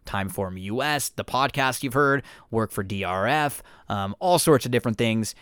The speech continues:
And David's an excellent handicapper. So we talked with him about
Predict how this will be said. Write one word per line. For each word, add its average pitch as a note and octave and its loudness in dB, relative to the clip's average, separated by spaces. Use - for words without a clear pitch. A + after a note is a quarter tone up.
And A2+ 0
David's A#2 4
an A2+ 0
excellent C3+ 0
handicapper. A#2 2
So - -4
we A#2 2
talked D3+ 4
with - -2
him C3 2
about A2+ 2